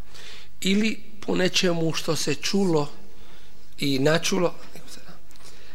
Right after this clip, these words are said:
već to mora imati čvrsto i čisto utemeljenje u vjerskim izvorima. Što hoće reći da mora biti ili spomenuto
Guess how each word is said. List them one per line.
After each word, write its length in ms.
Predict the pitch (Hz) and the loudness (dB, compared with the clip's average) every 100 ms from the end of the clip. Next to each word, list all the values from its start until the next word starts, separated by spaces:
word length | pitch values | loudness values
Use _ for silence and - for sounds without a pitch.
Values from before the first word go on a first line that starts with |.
| - | -2
već 300 | 135 160 - | 0 2 2
to 200 | - 202 | 4 4
mora 500 | 180 208 196 170 147 - | 6 4 6 4 2 2
imati 600 | 180 202 185 - 208 208 - | 4 4 4 2 0 0 -2
čvrsto 720 | - 160 165 202 - - 226 - - - - - | -2 0 2 2 0 2 2 2 -4 -4 -2 -2
i 140 | 208 | -2
čisto 680 | - - 214 - - 131 127 - | 0 2 2 2 0 0 0 -2
utemeljenje 960 | 156 - 160 160 143 151 175 196 240 - - - - - | -2 2 4 6 4 4 4 4 2 0 -4 -4 -2 0
u 100 | 151 | 0
vjerskim 600 | 143 175 180 - 160 151 | 4 6 4 2 2 2
izvorima. 480 | 151 139 123 107 98 - - - - - - - - - - - - - - - | 2 2 0 0 -2 -2 -2 -2 -2 -2 -2 -2 -4 -4 -2 -2 -2 -2 -2 -2
Što 240 | - - 151 | -2 0 2
hoće 320 | 139 - 139 | 2 0 2
reći 340 | 180 - 208 202 - - - - | 2 2 0 -2 -4 -4 -2 -2
da 240 | 143 143 | 2 4
mora 380 | 135 160 170 165 | 4 4 4 4
biti 400 | 147 190 - 151 - | 4 2 0 -2 0
ili 220 | - 226 208 | 4 6 6
spomenuto 960 | - 202 208 185 180 180 - 175 - | 4 4 6 6 6 2 2 0 0